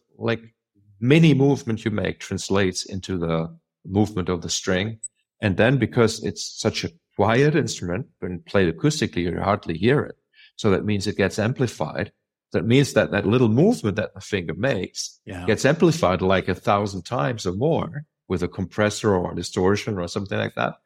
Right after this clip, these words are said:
Speaker 1: And then it becomes really alive and very, uh, to me, ver-, very attractive, very attractive sound.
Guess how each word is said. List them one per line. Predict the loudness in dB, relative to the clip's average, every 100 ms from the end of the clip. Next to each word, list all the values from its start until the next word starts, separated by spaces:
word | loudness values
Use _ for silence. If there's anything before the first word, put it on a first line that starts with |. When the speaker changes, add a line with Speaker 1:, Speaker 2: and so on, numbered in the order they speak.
| _ _ _
Speaker 1:
And | -10 -8 0
then | 2 2
it | -4 -10
becomes | -20 -10 -10 -8 -2
really | 2 2 2
alive | 0 -2 -4 -8 -12
and | -12
very, | -6 -6 -4 -6 -8
uh, | -12 _ _ _ _ _ _ _ _ _ _ -12
to | 0
me, | 4 6 6
ver-, | 4 0
very | 0 2 2 0
attractive, | -6 -2 0 0 -4 -6 -6 -12 -20 _ _ _ _ _ _ 0
very | 2 4
attractive | 2 2 -2 -2 -10
sound. | -6 -4 -6 -10